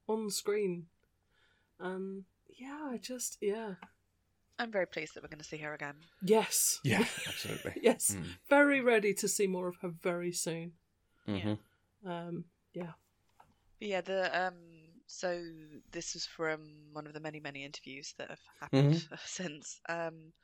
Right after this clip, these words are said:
Speaker 2: with, uh, Matt Shak-, Shakeman. I can't remember his, Shackman. Um, talking, as you were saying, about this, this scene that was gonna happen. Um, do you wanna flesh it out a bit?
Speaker 3: Um, so it was a whole thing where they went to investigate the Darkhold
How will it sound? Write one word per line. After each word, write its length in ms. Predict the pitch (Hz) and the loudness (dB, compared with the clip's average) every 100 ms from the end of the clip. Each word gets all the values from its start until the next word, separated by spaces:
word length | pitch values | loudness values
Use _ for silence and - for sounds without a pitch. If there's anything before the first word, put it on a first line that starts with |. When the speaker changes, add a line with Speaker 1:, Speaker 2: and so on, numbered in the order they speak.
| - - - - - _ | -20 -20 -20 -20 -20 _
Speaker 2:
with, 380 | 170 160 160 156 - | -4 0 0 -2 -4
uh, 220 | - 160 160 160 | -4 -2 -4 -8
Matt 160 | - - | -10 -10
Shak-, 540 | - - - 165 160 _ - | -6 -4 -2 -4 -8 _ -10
Shakeman. 480 | - 226 - 233 220 _ | -8 -8 -10 -10 -12 _
I 20 | - | -18
can't 240 | - 214 185 | -16 -16 -14
remember 160 | 180 170 | -14 -12
his, 120 | - _ | -14 _
Shackman. 500 | - - 208 - 170 - _ - - - _ | -6 -6 -6 -12 -16 -18 _ -18 -16 -18 _
Um, 380 | 175 175 165 160 - | 2 2 0 -6 -6
talking, 320 | 180 - 165 | -4 -6 -10
as 140 | 160 | -10
you 80 | 156 | -10
were 40 | |
saying, 260 | 160 165 160 | -8 -8 -8
about 260 | 165 160 - | -8 -8 -6
this, 240 | 180 - - | -10 -14 -12
this 140 | 170 | -10
scene 300 | - 180 165 | -8 -8 -6
that 120 | 165 - _ 175 | -8 -8 _ -6
was 180 | 170 | -4
gonna 180 | - 147 | -4 -8
happen. 460 | - - - 135 202 _ _ _ _ _ _ _ _ 165 | -10 -12 -12 -14 -14 _ _ _ _ _ _ _ _ -4
Um, 220 | 160 156 | -2 -4
do 180 | 160 165 | -8 -8
you 20 | |
wanna 100 | 170 | -6
flesh 260 | 165 - - | -6 -4 -6
it 60 | |
out 160 | 160 - | -10 -10
a 40 | |
bit? 160 | 160 - _ _ _ _ _ _ _ _ _ _ _ | -10 -12 _ _ _ _ _ _ _ _ _ _ _
Speaker 3:
Um, 400 | 120 131 131 127 | 8 10 10 8
so 140 | 117 127 | 6 6
it 20 | |
was 80 | 120 | 6
a 60 | |
whole 180 | 117 127 | 8 8
thing 260 | 123 123 117 | 8 6 8
where 100 | 117 | 10
they 140 | 117 | 10
went 300 | 110 113 - | 10 8 8
to 100 | 120 | 6
investigate 720 | 110 110 117 - 123 110 107 | 6 8 6 6 6 8 8
the 80 | - | 6
Darkhold 1080 | - 165 156 151 - 143 139 139 135 135 | 0 8 8 8 8 10 12 10 10 8